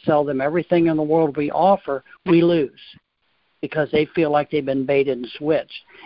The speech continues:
And this is a great way for you to build your business and have a,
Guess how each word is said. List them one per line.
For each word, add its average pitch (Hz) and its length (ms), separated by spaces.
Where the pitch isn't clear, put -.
And 143 160
this 185 200
is 151 140
a 147 80
great 151 380
way 160 180
for 143 200
you 170 260
to 165 80
build 156 420
your 175 140
business 196 560
and 143 240
have 165 420
a, 135 380